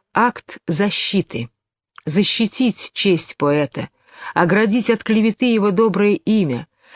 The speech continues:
провозгласить ему вечную память. Это в равной мере относится и к циклу памяти Волошина. Позиции защитника, полемика и ирония, необходимые защитнику,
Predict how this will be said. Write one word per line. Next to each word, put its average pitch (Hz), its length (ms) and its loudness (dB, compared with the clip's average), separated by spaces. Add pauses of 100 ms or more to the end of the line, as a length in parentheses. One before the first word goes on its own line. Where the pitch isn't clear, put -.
(140)
провозгласить 202 800 0
ему 226 200 2
вечную 202 440 0
память. 135 580 -4 (1800)
Это 254 460 2
в 160 60 0
равной 185 360 2
мере 247 320 2
относится 208 640 0
и 185 60 4
к - 100 -10
циклу 185 380 0
памяти 170 600 0 (360)
Волошина. 139 760 0 (1400)
Позиции 175 500 2
защитника, 160 960 -2 (640)
полемика 196 580 4
и 180 380 0
ирония, 196 460 2
необходимые 170 720 2
защитнику, 151 840 -4